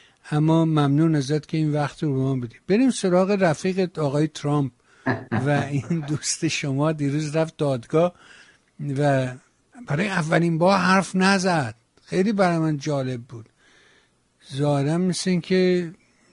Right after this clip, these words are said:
فهمیده موضوع جدیه و فقط اسم مشخصاتشو گفت و بعدم آخر سر گفت "نا گیلتی"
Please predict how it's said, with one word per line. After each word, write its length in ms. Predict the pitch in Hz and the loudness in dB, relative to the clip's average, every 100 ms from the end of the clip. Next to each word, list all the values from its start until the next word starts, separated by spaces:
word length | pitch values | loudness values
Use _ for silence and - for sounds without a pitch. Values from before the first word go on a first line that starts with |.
| _ - | _ -8
فهمیده 560 | 165 151 143 135 165 | 0 2 4 4 2
موضوع 420 | 180 160 135 151 | 4 2 2 -2
جدیه 800 | 175 160 147 117 147 185 170 107 - _ _ _ _ _ _ _ - 135 | -2 0 0 0 -2 4 4 2 -6 _ _ _ _ _ _ _ -10 -2
و 160 | 147 139 | 0 0
فقط 460 | 160 143 165 170 | -4 0 0 0
اسم 320 | 160 165 - | -6 -6 -2
مشخصاتشو 1000 | 156 147 156 139 147 135 160 175 - 190 | -2 0 -4 -4 -6 -4 0 0 -2 -4
گفت 440 | 175 180 185 - 190 | -2 0 0 -2 -2
و 220 | 185 180 | 0 0
بعدم 340 | 170 165 170 | 0 0 0
آخر 200 | 160 135 | -2 -4
سر 200 | 143 165 | -4 -2
گفت 240 | 156 165 156 | -2 -2 -2
"نا 240 | 160 156 | 0 0
گیلتی" 520 | 147 147 139 - 135 | 0 -2 -4 -8 -12